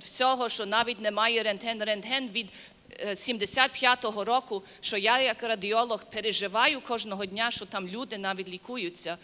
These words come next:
стільки там радіації вони їм надають. А наші депутати Верховної Ради ходять в Феофанію або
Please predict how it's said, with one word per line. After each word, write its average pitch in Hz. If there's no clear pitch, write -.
стільки 202
там 196
радіації 185
вони 165
їм 160
надають. 156
А 254
наші 269
депутати 208
Верховної 190
Ради 214
ходять 180
в -
Феофанію 208
або 190